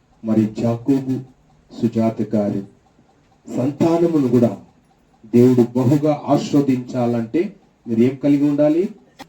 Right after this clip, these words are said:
నీతిమంతులుగా ఉండాలి. నీతిమంతులుగా ఉండాలంటే ఏం చేయాలి? ఏం చేయాలి?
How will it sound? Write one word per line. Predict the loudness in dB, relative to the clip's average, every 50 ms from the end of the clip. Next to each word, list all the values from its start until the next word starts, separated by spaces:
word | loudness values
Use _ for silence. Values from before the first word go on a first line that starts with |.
| _ -20 -20 -14 -6 -2
నీతిమంతులుగా | 0 0 0 0 0 -2 -2 -2 -2 -4 -4 -6 -4 0 0 0 0 0 -2 -4 -4
ఉండాలి. | -2 0 0 0 -2 -4 -10 -10 -12 -12 -18 -20 -20 -20 _ _ _ _ _ _ _ _ _ _ _ _ _ _ -6
నీతిమంతులుగా | 0 2 2 2 2 -2 -4 -2 -2 -2 -2 -2 -2 0 2 2 2
ఉండాలంటే | 4 4 2 0 -2 -4 -2 0 0 0 0 -2 -2 2
ఏం | 2 2 2 0 -4 -4 -2
చేయాలి? | 0 0 0 0 0 -2 -2 -4 -8 -16 _ _ _ _ _ _ _ _ _ _ _ _ _ _ _ _ _ _ _ _ _ _ _ _ _ _ _ _ _ 4 6
ఏం | 6 6 4 2 2 2
చేయాలి? | 4 4 2 0 0 -2